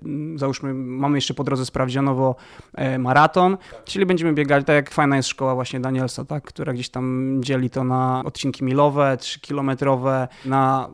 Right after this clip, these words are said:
tempach, które są, e, docelowe w naszym starcie, prawda? Także powiem szczerze, że tak jak, e, ostatnio wrzucałeś na swój, swój fanpage, że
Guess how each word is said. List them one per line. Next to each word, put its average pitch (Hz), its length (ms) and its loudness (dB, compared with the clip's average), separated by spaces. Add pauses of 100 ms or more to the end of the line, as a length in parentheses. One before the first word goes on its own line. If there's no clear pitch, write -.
(120)
tempach, 143 640 0
które 131 200 -4
są, 135 480 0
e, 131 360 0
docelowe 135 580 2
w 123 60 0
naszym 123 260 -2
starcie, 135 460 2
prawda? 127 440 2 (280)
Także 151 260 0
powiem 196 260 2
szczerze, 190 420 0
że 185 280 4
tak 208 120 4
jak, 220 140 -2
e, - 400 -4
ostatnio 202 320 -2
wrzucałeś 196 280 0
na 196 80 0
swój, 190 320 -4 (200)
swój - 240 -2
fanpage, 180 480 2 (220)
że 156 480 4